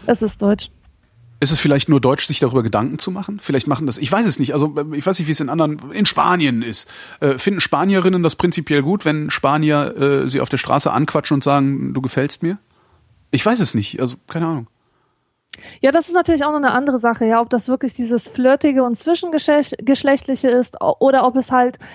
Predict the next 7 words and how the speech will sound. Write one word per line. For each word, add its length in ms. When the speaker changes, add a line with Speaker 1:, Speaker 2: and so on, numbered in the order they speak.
Speaker 1:
auch 160
zur 180
Ge-, 180
zur 220
Kultur 500
gehört, 420
Menschen 680